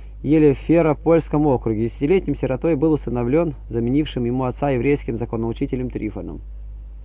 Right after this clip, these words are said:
В Риме блаженный Иероним тотчас же получил должность секретаря папы и собора. Отцами собора блаженному Иерониму, между прочим, поручено было изложить исповедание веры, направленное против еретического заблуждения Аполлинария.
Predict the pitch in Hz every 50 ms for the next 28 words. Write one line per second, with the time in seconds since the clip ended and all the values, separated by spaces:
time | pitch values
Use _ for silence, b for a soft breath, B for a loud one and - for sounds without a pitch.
0 | - - - - - B B B B B B B B B - 180 226 254 247 254
1 | 240 208 208 190 160 214 214 220 220 220 214 202 190 185 180 180 196 202 180 -
2 | 180 196 190 - - 180 185 185 165 180 180 170 156 156 156 - 180 196 185 151
3 | 135 170 185 180 156 175 170 - - - - - 131 131 - 135 135 160 165 -
4 | - 147 147 143 131 - 120 110 - 117 117 - 120 117 110 110 110 98 92 87
5 | 85 82 - - - - - - - b b b b b b 185 - - - 185
6 | 202 220 226 220 185 - - 170 143 135 170 196 208 208 185 165 170 - 135 156
7 | 175 190 196 196 196 190 180 175 160 156 147 160 175 190 196 190 190 180 165 175
8 | 165 - 170 180 175 - 165 151 - 135 131 160 170 - - 165 165 151 156 147
9 | 143 135 123 131 127 143 165 151 156 143 - - 127 135 156 160 147 151 151 151
10 | 151 147 175 196 190 143 123 110 95 - - - - b b b b b b 127
11 | 120 - - 151 170 175 165 165 165 156 - - 151 160 156 147 135 135 131 127
12 | 120 - 175 170 170 160 - - - 151 147 127 135 117 117 117 120 110 107 127
13 | 156 165 160 160 151 - 123 - 143 139 139 135 127 113 110 101 90 87 71